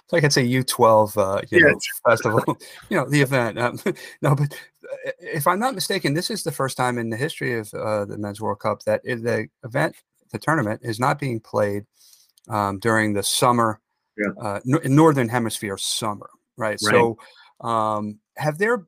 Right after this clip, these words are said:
Speaker 1: been, uh, any unforeseen implications of moving that timeline beyond, obviously, what's, uh, been disrupting, you know, uh, leagues around the world?
Speaker 2: Mm-hmm. Yeah, I, I, I don't think there's been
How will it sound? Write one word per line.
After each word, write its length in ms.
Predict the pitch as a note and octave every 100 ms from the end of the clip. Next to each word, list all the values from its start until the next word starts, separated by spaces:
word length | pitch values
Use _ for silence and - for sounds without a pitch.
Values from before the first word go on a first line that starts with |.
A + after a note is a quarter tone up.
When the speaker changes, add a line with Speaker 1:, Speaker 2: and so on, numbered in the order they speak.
| -
Speaker 1:
been, 340 | F3+ F3+ F3 -
uh, 200 | - D#2 A1 - -
any 300 | D3+ E3 D#3
unforeseen 580 | C#3 C#3 C#3 - C3+ B2
implications 800 | B2 B2 A2+ A2+ A#2 - A#2 A2+
of 160 | G#2+
moving 500 | G#2+ A2+ A#2 B2 A#2
that 280 | A2 G#2+ G#2+ _ _ _
timeline 680 | - B2+ B2 B2+ B2 B2 A#2+
beyond, 540 | E3 E3 E3+ E3 D3 D3+ -
obviously, 680 | B2 B2 A2 - A#2+ A2+
what's, 580 | G#2+ G#2+ A2 - - - - A#2
uh, 80 | - C#3 C#2 A2+
been 200 | A2+ A2
disrupting, 720 | G#2 G#2 - A2 - G#2 G2+ F#2+ _ -
you 160 | G#2
know, 200 | G2+ G2 -
uh, 200 | G2+ G2
leagues 360 | G2 A2+ G#2 -
around 220 | G2+ F#2+
the 80 | F#2+
world? 280 | G2 - -
Speaker 2:
Mm-hmm. 260 | D3+ C#3 A2+ - _ _ _ _ _ _
Yeah, 280 | - C#4+ C#4 -
I, 100 | C#4+ C#4 -
I, 120 | C#4 C#4
I 80 |
don't 220 | D4 D#4+ D#4+ -
think 240 | B3 B3 B3
there's 300 | G3 F#3+ D#3+
been 400 | - F#3 F3+